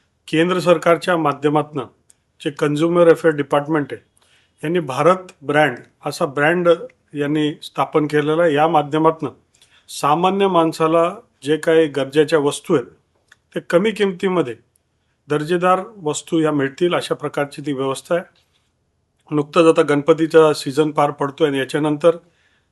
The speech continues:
दिवाळी वगैरे सर्वच आता आपले सण येणार आहे आणि या सणामध्ये भारत ब्रँड या नावाने अनेक उत्पादन त्याच्यामध्ये मिळणार आहे. त्याच्यामध्ये हा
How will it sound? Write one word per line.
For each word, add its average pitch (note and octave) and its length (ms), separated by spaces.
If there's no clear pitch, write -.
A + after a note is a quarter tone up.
दिवाळी D3 360
वगैरे D3+ 320
सर्वच D#3+ 380
आता D3 380
आपले D#3 220
सण D#3+ 280
येणार D3+ 260
आहे A2+ 60
आणि D#3+ 140
या F3+ 100
सणामध्ये F3+ 720
भारत C#3 320
ब्रँड E3 400
या C#3 160
नावाने D3 540
अनेक F3 240
उत्पादन D#3 460
त्याच्यामध्ये D3 460
मिळणार C#3 400
आहे. F3+ 80
त्याच्यामध्ये D3 600
हा - 140